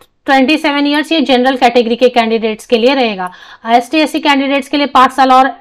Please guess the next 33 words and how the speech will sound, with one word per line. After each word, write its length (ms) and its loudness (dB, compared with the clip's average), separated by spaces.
ऐड 220 0
कर 140 2
दें, 100 0
मतलब 320 -2
थर्टी 240 -6
टू 180 0
ईयर्स 260 0
ऊपरी 260 -2
आयु 220 2
सीमा 260 -2
रहेगा। 300 -4
ओबीसी 380 2
नॉन 220 2
क्रीमी 260 -2
लेयर 220 0
कैंडिडेट 540 0
के 60 -4
लिए 80 -2
तीन 300 -2
साल 280 2
ऊपर 240 2
ऐड 220 4
कर 160 2
दें 120 0
तो 100 -4
थर्टी 320 -6
ईयर्स 340 0
रहेगा। 240 0
पीडब्ल्यूडी 560 -2
कैंडिडेट 540 0
के 80 0
लिए 120 2
वगैरह 300 -4